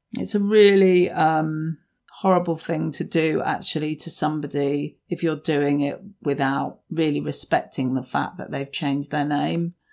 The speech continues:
And it's really important to respect that and use their new name.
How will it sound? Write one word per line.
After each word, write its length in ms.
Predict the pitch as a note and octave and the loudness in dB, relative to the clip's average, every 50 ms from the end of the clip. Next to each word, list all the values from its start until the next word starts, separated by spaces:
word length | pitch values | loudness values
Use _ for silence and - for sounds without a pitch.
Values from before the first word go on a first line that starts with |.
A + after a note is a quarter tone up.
| _ _ - _ _ _ - | _ _ -20 _ _ _ -8
And 100 | F3 E3+ | -8 -8
it's 200 | E3 E3+ - - | -6 -6 -6 -2
really 360 | F3+ F3 F3 E3+ E3+ E3+ D#3+ | 2 4 4 4 4 2 0
important 800 | D#3+ D#3 C#3 - - E3 D#3 D3 - - C#3+ C#3+ - - - | -2 -4 -6 -4 -2 -2 -2 0 -2 -2 -4 -4 -6 -6 -10
to 500 | - - - D3+ D3 C#3+ C#3+ C#3+ C#3+ C#3+ C#3+ _ _ _ _ _ _ _ _ | -6 -4 -2 0 0 0 0 -2 -4 -6 -10 _ _ _ _ _ _ _ _
respect 520 | - E3+ D#3+ - - - E3+ F#3+ F#3+ - - | -4 -4 -4 -2 0 2 2 2 2 -2 -2
that 300 | D3 A#2+ A#2+ A#2 - - - | -2 -2 -2 -4 -8 -8 -8
and 180 | D#3+ D3+ D3+ | -6 -6 -6
use 440 | D3+ D3+ D#3+ E3+ E3 D#3+ D#3 D#3 D3+ | -4 0 2 2 4 4 2 0 -2
their 220 | - D#3 C#3+ C#3 C#3 | -4 -2 0 0 0
new 240 | D3 D3 D3 D3 | 0 0 0 0
name. 540 | C#3+ C#3 C3+ C3 B2+ C3 C3 C3 C3 C3+ C3+ | 0 0 0 -2 -2 -2 -4 -4 -4 -6 -8